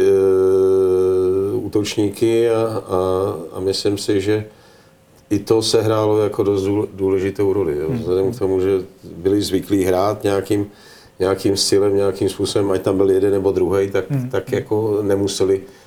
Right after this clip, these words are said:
Speaker 1: na té jejich hře, eh, nic extra zásadního měnit, jo.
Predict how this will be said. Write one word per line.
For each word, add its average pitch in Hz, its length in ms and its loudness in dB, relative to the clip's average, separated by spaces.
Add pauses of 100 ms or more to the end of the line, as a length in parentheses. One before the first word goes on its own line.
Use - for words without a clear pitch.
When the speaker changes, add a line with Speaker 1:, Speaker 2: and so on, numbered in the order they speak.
(200)
Speaker 1:
na 95 240 0
té 98 160 -6
jejich 98 360 0
hře, 95 260 0 (380)
eh, 98 40 0
nic 95 580 -4
extra 95 360 -2
zásadního 87 560 -2
měnit, 80 380 -6
jo. 78 80 -8